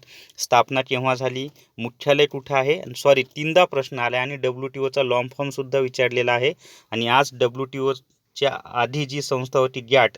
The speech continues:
तिच्यावर प्रश्न आलेला आहे. तर डब्ल्यूटीओचा व्यवस्थित अभ्यास करा, त्याच्याशी सम-, संदर्भात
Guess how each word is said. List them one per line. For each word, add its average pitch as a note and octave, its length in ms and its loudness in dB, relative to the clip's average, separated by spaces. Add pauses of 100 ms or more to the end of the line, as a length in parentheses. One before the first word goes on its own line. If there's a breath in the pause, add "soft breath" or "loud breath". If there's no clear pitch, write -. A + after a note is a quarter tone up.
(140)
तिच्यावर C3+ 300 0
प्रश्न C3 360 -6
आलेला A#2+ 300 0
आहे. B2+ 180 0 (420 loud breath)
तर A#2 60 4
डब्ल्यूटीओचा C#3 720 2
व्यवस्थित C#3+ 380 4
अभ्यास C3+ 360 2
करा, C#3+ 240 0
त्याच्याशी C3+ 440 -2
सम-, C3 280 -6
संदर्भात B2+ 500 0